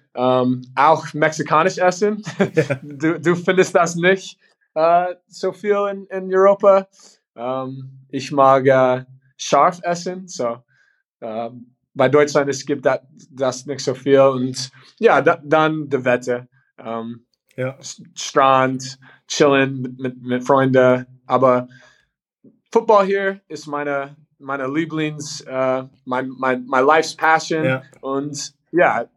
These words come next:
Speaker 1: i-, ich habe gesagt, äh, Deutschland ist sehr cool im Sommer, so viel, äh, Ferien oder, äh, Urlaubstage und, äh, so viele coole Kultur. Du kannst laufen in der, in der Stadt und, oder Fahrrad,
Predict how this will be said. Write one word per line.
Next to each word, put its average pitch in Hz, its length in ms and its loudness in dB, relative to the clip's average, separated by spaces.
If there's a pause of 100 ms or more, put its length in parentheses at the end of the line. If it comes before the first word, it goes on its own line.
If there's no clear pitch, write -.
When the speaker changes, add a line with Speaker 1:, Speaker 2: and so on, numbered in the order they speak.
(140)
Speaker 1:
i-, 175 260 0
ich 185 100 0
habe 175 160 2
gesagt, 165 500 0
äh, 151 320 2 (240)
Deutschland 165 520 2
ist 135 160 -2
sehr 151 180 4 (100)
cool 156 160 2
im 147 60 -4
Sommer, 165 300 0
so 160 200 2
viel, 151 360 2 (400)
äh, 113 140 -4
Ferien 180 680 2
oder, 117 360 -4 (720)
äh, 87 240 -12
Urlaubstage 165 840 4 (360)
und, 123 460 -4
äh, 117 300 0 (200)
so 156 260 2
viele 156 340 0
coole 156 440 2
Kultur. 175 680 -2 (400)
Du 135 100 -8
kannst 127 300 -2
laufen 165 440 4
in 147 120 -4
der, 135 100 -8 (180)
in 127 100 -10
der 120 60 -6
Stadt 180 600 2
und, 113 260 -8
oder 110 300 -10
Fahrrad, 175 500 4